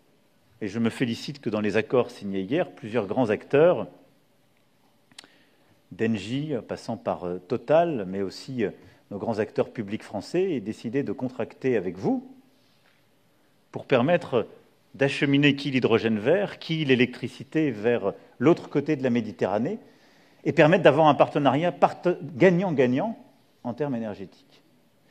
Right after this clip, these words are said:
Et la France, qui, comme vous le savez, euh, repose largement sur le nucléaire, et donc une énergie peu carbonée et pilotable, est en train de développer encore davantage le renouvelable,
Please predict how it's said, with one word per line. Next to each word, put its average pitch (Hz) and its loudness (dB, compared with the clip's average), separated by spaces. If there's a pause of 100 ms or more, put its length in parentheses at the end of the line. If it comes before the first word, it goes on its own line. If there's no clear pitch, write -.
(420)
Et 135 0
la 151 8
France, - 2
qui, 123 -14
comme 151 6
vous 131 -2
le 127 -6
savez, 165 2
euh, 113 -14 (460)
repose 131 2
largement 156 4
sur 131 -4
le 113 2
nucléaire, 143 2
et 143 6
donc 131 0
une 131 -2
énergie 139 0 (340)
peu 214 8
carbonée 175 4
et - 0
pilotable, 135 4 (340)
est 113 0
en 165 6
train 175 0
de 156 0
développer 123 4 (520)
encore 107 -6
davantage 120 0
le 110 -2
renouvelable, 98 -2